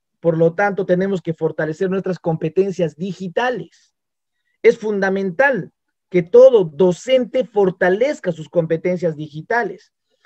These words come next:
El uso, digamos, de la cultura de la nube. Mire, increíblemente antes guardábamos la información en los libros,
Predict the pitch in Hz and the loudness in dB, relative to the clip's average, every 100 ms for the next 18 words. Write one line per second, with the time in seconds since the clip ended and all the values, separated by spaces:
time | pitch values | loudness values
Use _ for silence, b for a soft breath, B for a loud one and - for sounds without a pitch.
0 | _ - 208 269 302 262 214 247 254 196 | _ 0 2 2 4 4 4 4 4 4
1 | 185 175 185 175 240 254 220 185 180 254 | 0 0 -4 -4 -2 0 2 2 0 0
2 | 311 175 147 135 _ _ _ _ 180 269 | -2 -2 -6 -8 _ _ _ _ -8 -2
3 | 262 - 233 196 220 262 311 277 254 277 | -2 0 -2 2 2 2 0 2 2 0
4 | - 240 262 254 226 202 190 233 254 247 | 2 0 0 -4 -2 -2 0 -2 0 -2
5 | 202 190 180 180 180 175 180 180 180 240 | -2 0 0 0 -2 -2 0 0 -2 -2
6 | 247 214 180 185 190 262 285 247 254 - | -2 -2 0 0 0 -4 -2 6 6 6
7 | - | -8